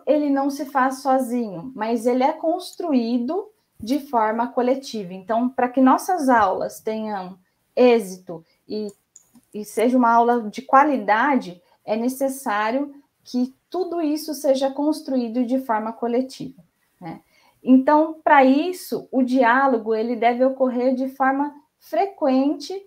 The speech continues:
entre os colaboradores, né, com os colaboradores,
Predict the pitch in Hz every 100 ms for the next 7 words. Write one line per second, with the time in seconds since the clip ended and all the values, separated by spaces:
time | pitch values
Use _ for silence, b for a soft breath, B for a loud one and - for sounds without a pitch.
0 | _ _ - 254 302 320 254 262 - 226
1 | 202 196 190 180 170 175 190 220 226 208
2 | 208 226 - 339 392 403 330 - - 254
3 | 214 208 190 180 175 185 190 226 247